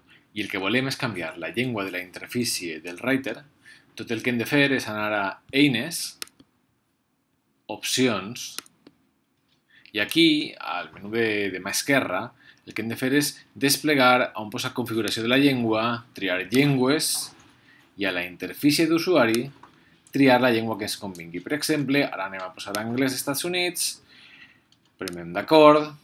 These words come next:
I ara el que ens demana, per tal que els canvis s'apliquin, és tancar el programa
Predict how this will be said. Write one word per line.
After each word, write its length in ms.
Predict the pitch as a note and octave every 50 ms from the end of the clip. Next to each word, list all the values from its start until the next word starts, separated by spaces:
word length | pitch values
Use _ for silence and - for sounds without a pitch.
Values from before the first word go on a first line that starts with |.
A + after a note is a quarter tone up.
| _ _ _ _ -
I 60 | A#2
ara 80 | A#2 B2+
el 120 | C3+ C3+
que 100 | D3+ D#3
ens 80 | D3+ C#3
demana, 520 | D3+ D3 C#3+ C3+ C3+ C3 C3+ C#3 C#3 C#3 -
per 80 | - G2 - -
tal 200 | A2+ G#2+ - -
que 80 | G#2+ G2
els 100 | - - -
canvis 340 | A#2+ A2+ A2+ G#2+ G2+ G2+ -
s'apliquin, 460 | C3+ C#3+ D3+ E3+ E3+ - D#3+ D#3+ D3+
és 240 | D3+ D3 D3 - - - - _ _ - _ _ _ _ _ _ _ _ _ _ _ _ _ _ _ _ _
tancar 540 | - G#2 F#2 F2 F2 E2+ E2+ G#2 G#2+ G#2 G2+ F#2
el 140 | F#2 F2+ -
programa 460 | B2+ C#3 C#3 C#3 C3 A#2+ A#2+ A#2+ B2